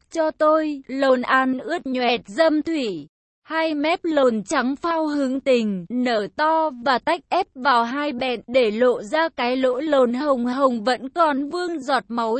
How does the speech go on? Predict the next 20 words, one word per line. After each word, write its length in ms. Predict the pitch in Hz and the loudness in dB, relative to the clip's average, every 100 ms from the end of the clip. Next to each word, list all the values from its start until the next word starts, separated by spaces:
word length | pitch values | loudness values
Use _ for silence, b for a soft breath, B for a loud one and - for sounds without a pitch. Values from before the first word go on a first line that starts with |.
| 247 | -2
trinh. 420 | 330 330 320 311 - | -2 -2 -2 -6 -8
Trên 300 | - 302 269 | -2 -2 2
đám 260 | 233 226 254 | 2 2 0
lông 320 | 277 320 294 | 0 -2 -2
lồn 420 | 285 254 233 240 | 0 2 2 0
mềm 320 | 254 247 240 | 2 2 2
mại 240 | 247 233 226 | 2 2 0
màu 320 | 254 262 240 | 0 2 2
nâu 280 | 247 302 302 | 2 2 0
nhạt, 380 | 294 269 233 - _ _ _ - | 0 -2 -4 -8 _ _ _ -2
còn 240 | 262 240 | 0 0
dính 340 | 214 269 254 285 | -2 0 0 -2
tinh 280 | 349 349 349 | -4 -4 -4
trùng 360 | 311 247 226 | -2 0 0
đã 200 | 220 208 247 | -2 -2 2
vón 220 | 254 226 | 2 2
lại 340 | 277 285 240 - | 0 0 -2 -2
của 180 | 269 220 | 0 0
đêm 360 | 226 311 302 | 2 2 2
qua. 340 | 277 311 311 | 2 6 6